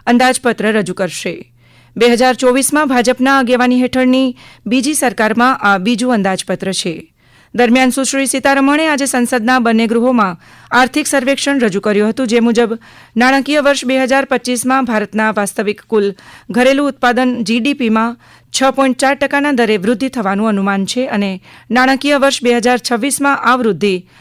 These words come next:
છ પોઇન્ટ ત્રણથી છ પોઇન્ટ આઠ ટકા વચ્ચે રહેવાની શક્યતા છે. આર્થિક સર્વેક્ષણમાં ભાર મૂકવામાં આવ્યો છે કે ઘરેલું અર્થવ્યવસ્થાનો પાયો મજબૂત થયો છે, જેમ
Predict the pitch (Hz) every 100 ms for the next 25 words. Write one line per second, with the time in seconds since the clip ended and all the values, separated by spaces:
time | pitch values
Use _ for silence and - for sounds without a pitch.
0 | - - 262 254 262 254 269 277 269 233
1 | 214 240 233 233 220 233 247 - 233 202
2 | 196 214 220 226 240 208 - 226 196 190
3 | 180 - 180 - _ _ _ _ _ _
4 | _ _ - 247 254 311 - 294 311 -
5 | 311 320 330 254 247 254 269 269 277 269
6 | 277 285 285 226 247 254 269 254 240 240
7 | 240 233 254 254 247 220 214 202 - -
8 | - 226 247 220 233 226 226 220 226 294
9 | 233 247 233